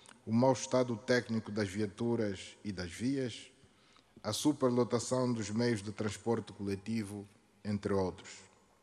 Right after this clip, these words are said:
Imperiosa se torna a inspeção, a necessidade da inspeção periódica obrigatória das viaturas, para retirar da circulação aquelas que constituem um perigo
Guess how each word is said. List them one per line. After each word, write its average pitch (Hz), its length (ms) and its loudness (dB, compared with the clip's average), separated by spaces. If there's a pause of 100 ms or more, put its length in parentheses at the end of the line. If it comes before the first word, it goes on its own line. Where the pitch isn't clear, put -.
(720)
Imperiosa 110 640 4
se - 200 -6
torna 135 500 2 (800)
a 107 100 0
inspeção, 113 600 0
a 113 80 2
necessidade 113 600 4
da 120 100 2
inspeção 117 560 -2
periódica 120 680 4
obrigatória 110 680 0
das 113 180 0
viaturas, 107 580 0 (760)
para 110 220 4
retirar 113 520 2
da 113 140 0
circulação 117 880 -2 (380)
aquelas 107 800 0
que 120 80 -6
constituem 113 640 2
um 117 180 4
perigo 104 600 -2